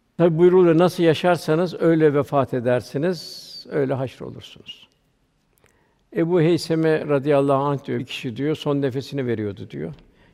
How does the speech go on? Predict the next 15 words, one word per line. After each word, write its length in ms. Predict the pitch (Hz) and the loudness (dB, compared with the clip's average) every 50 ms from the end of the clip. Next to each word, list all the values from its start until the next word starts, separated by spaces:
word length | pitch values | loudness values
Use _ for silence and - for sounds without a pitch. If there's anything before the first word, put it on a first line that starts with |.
| _ _ - | _ _ 0
Yanına 240 | 151 151 156 160 | 2 2 4 2
gittim 460 | 156 131 135 - - - 120 113 110 95 | 2 0 -4 -8 -8 -8 -6 -6 -6 -6
diyor. 300 | 107 120 143 160 190 - - _ _ _ _ _ _ _ _ _ _ _ _ _ | -6 -6 -6 -6 -6 -10 -18 _ _ _ _ _ _ _ _ _ _ _ _ _
"Gafilmiş," 800 | - 139 143 135 - - 175 156 139 120 117 117 104 - - - | 0 2 2 2 0 -2 -2 -2 -2 -4 -4 -4 -6 -8 -10 -10
diyor, 120 | 113 110 | -10 -10
"çok," 340 | 107 - - 117 - - _ | -10 -10 -12 -12 -12 -12 _
diyor. 260 | - 117 127 - 160 - _ _ _ _ _ _ _ _ _ _ _ _ _ | -12 -10 -10 -10 -12 -14 _ _ _ _ _ _ _ _ _ _ _ _ _
"Ben 160 | 160 160 165 156 | 0 0 0 0
kelime-i 360 | - 156 151 147 147 143 123 | 0 -2 0 0 0 -2 -2
tevhid 320 | 131 147 139 131 143 - | -2 -2 -2 -2 -6 -8
getiriyordum." 580 | - 151 123 - - 117 107 113 107 107 127 156 | -8 -8 -8 -6 -8 -8 -6 -6 -6 -4 -6 -4
O 120 | 175 165 | -4 -4
elinde 280 | 151 151 151 143 147 135 | -2 -4 -4 -4 -6 -6
sanki 340 | 110 139 139 156 156 135 143 | -4 -6 -6 -6 -6 -6 -8
bir 120 | 151 | -8